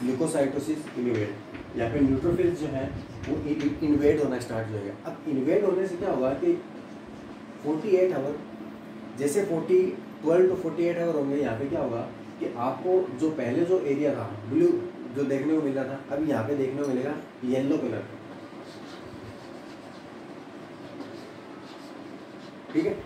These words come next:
अभी ये जो एरिया है, वो कैसा देखने को मिलेगा आपको? येलो कलर, येलोइश कलर देखने को मिलेगा यहाँ पे। क्यों मिलेगा?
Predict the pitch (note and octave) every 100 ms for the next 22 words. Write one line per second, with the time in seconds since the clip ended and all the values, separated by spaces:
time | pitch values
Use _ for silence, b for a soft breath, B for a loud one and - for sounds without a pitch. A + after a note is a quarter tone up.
0 | - C3 D#3 F3 G3+ - D#3 E3 E3 D#3+
1 | D#3 D#3 E3 D#3+ D#3+ D#3 D3 C#3+ E3 D#3
2 | B2 C3+ F3+ F3+ E3 D#3 C#3 - - C#3+
3 | C#3 D#3+ F#3 - D#3+ D3 C3+ B2+ B2 A#2
4 | A2+ G#2 G2 G2 - - - E3 F3 D#3+
5 | D3